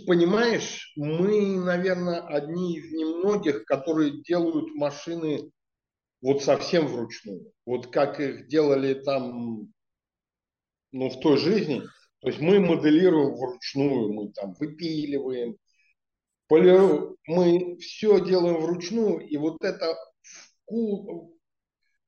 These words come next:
ну, вот как мануфактура, настоящая мануфактура. Потому что щас даже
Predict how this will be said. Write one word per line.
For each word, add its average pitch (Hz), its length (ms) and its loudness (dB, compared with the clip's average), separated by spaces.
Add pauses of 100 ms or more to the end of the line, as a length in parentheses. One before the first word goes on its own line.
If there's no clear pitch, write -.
(180)
ну, 170 100 2
вот 214 200 4
как 185 240 2
мануфактура, 175 800 0
настоящая 151 720 -4
мануфактура. 95 680 -20
Потому 160 360 -4
что 175 280 -8
щас 202 460 -2
даже 175 520 -4